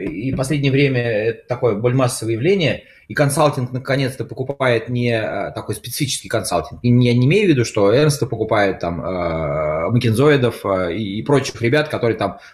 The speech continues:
фронтят какую-нибудь стратегическую разработку, стратегического проекта, стратегирования и прочее, прочее.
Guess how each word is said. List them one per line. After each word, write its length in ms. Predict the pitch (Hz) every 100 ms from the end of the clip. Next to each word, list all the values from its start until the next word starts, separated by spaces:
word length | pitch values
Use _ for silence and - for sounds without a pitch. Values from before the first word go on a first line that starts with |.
| _
фронтят 500 | - 120 135 - 123
какую-нибудь 320 | - 110 120 -
стратегическую 600 | 120 117 131 127 - 110
разработку, 520 | 110 117 135 135 -
стратегического 680 | - 110 - 123 117 - 110
проекта, 400 | - 117 120 101
стратегирования 840 | - 107 107 120 120 110 104 95 - - _
и 80 | 120
прочее, 240 | 113 110 -
прочее. 340 | 110 - -